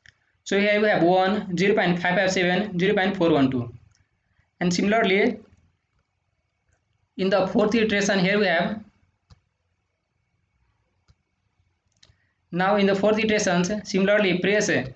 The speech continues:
shift four, and here we have matrix A in option three. So press three into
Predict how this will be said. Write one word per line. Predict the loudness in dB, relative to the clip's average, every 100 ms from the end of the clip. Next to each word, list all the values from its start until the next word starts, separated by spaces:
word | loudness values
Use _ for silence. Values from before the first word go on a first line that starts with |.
| _ _
shift | -8 0 0 2 -2 -2 -8 _ _ _ _ 0
four, | 4 4 4 0 -4 _ _ _ _ _ _ -6
and | 0
here | 0 2 2
we | 2
have | 2
matrix | 0 0 -2 0
A |
in | 2
option | 0 0 0
three. | 2 0 0 -6 -16 _ -16
So | -6 -6
press | -2 0 0
three | 0 0 2 -2 -6 _ _ _ _ _ _ _ _ _ -4
into | 0 2 0 -2 -4